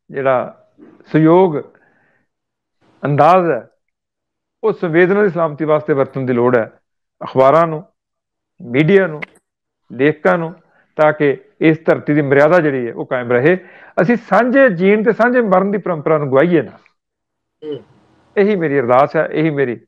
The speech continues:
Speaker 1: ਦੁਆ ਹੈ। ਔਰ ਇਹੀ, ਮੈਂ ਕੋਈ ਨਰਕ ਤੋਂ ਡਰਦਾ ਨਹੀਂ, ਸੁਰਗ ਦਾ ਲਾਲਚ ਕੋਈ ਨਹੀਂ।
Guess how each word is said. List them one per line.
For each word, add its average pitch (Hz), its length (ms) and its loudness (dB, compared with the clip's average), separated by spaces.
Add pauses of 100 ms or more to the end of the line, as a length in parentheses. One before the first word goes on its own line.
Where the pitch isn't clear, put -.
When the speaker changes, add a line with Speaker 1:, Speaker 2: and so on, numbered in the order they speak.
(120)
Speaker 1:
ਦੁਆ 123 320 2
ਹੈ। 156 200 0 (380)
ਔਰ - 100 0
ਇਹੀ, 214 280 2 (960)
ਮੈਂ 165 220 0
ਕੋਈ 190 140 0
ਨਰਕ 170 640 -2
ਤੋਂ 165 100 -4
ਡਰਦਾ 139 360 0
ਨਹੀਂ, 175 180 -4
ਸੁਰਗ 147 300 -4
ਦਾ 165 80 2
ਲਾਲਚ 131 300 0
ਕੋਈ 160 220 -2
ਨਹੀਂ। 165 240 -8